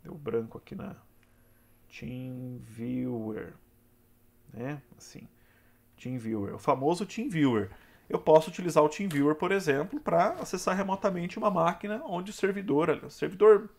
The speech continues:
é, talvez seja uma palavra muito pesada, mas onde eu tenho um sistema operacional Windows instalado. É, também tem o famoso,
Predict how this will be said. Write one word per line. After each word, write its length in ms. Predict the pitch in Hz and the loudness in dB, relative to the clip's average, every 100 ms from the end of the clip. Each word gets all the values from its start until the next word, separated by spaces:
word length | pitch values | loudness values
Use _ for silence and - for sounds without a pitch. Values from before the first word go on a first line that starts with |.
| _ _ _ - | _ _ _ -8
é, 220 | - 135 | -4 -2
talvez 240 | - 139 147 | -2 -4 -2
seja 120 | 143 | -4
uma 80 | 143 | 0
palavra 320 | 143 135 139 | 2 2 0
muito 180 | 139 - | -6 -4
pesada, 520 | 131 123 139 143 120 | -2 4 4 4 2
mas 260 | 123 120 - - - | -2 -4 -14 -20 -10
onde 220 | 139 139 | -6 -2
eu 40 | 151 | 0
tenho 200 | 156 160 | 0 -2
um 40 | |
sistema 340 | 156 - 156 | -6 -6 -6
operacional 540 | 156 156 151 156 156 156 | -2 0 0 0 4 4
Windows 420 | 156 165 170 156 | 4 0 0 0
instalado. 560 | 165 - 175 139 - - - _ - - - - - | -4 -2 0 0 -4 -14 -20 _ -20 -20 -20 -20 -4
É, 680 | 139 135 135 135 131 131 - - | 0 2 2 4 4 2 -4 4
também 380 | 226 208 226 254 | 6 6 4 2
tem 380 | 185 175 226 170 | 0 0 0 -2
o 80 | |
famoso, 1040 | 151 185 156 151 185 202 196 185 156 117 | 0 0 2 2 2 0 0 2 2 2